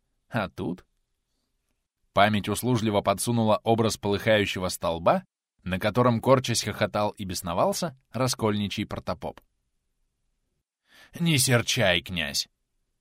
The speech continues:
Неожиданно пришла подмога в лице Киприана. «Вещи хоть и чудные глаголит,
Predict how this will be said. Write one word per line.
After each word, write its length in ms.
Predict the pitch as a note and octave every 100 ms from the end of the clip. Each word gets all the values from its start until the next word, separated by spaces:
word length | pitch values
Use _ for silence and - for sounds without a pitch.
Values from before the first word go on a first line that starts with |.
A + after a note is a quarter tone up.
| _ _
Неожиданно 680 | G2+ G2 F#2+ G#2 F#3 A3+ A3
пришла 380 | - D3+ C#3+ C3
подмога 460 | B2 - D3+ G3+
в 40 | F3
лице 320 | D3+ C3 B2+
Киприана. 600 | B2 B2+ A2 F#2 C#2+ C2 _ _ _ _ _ _ _ _ _
«Вещи 500 | G#2+ F2+ B2 C3+ - C3
хоть 260 | C#3+ C3
и 40 | C3
чудные 540 | D3+ C3 D#3+ A#3 G3
глаголит, 640 | B2+ A2 A2 G2 C#2 -